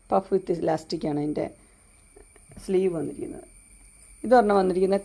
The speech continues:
കഫ്താൻ മോഡലാണ് വന്നിരിക്കുന്നത്. ആർക്കെങ്കിലും വേണമെങ്കിൽ ഞാനത്, ആ, വിടർത്തി കാണിക്കുന്നതായിരിക്കും. കഫ്താനാണിത്.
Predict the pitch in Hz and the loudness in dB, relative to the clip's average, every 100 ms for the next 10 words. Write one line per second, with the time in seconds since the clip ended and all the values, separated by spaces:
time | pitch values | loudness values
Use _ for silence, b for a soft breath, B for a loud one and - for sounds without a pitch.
0 | 180 - - 180 185 160 156 143 143 147 | 0 0 -2 0 0 -2 -2 -2 0 -2
1 | 147 160 165 156 - 190 185 170 208 240 | -2 -4 -2 -4 -2 -2 -2 -2 -2 0
2 | 180 170 180 311 B B B 180 175 170 | 0 0 0 -2 B B B -4 -2 0
3 | 165 165 170 175 175 151 143 170 156 - | -2 -2 -2 -2 -4 -2 -4 -4 -4 -4
4 | 196 175 156 - 160 151 123 - | -4 -4 -8 -6 -6 -4 -6 -10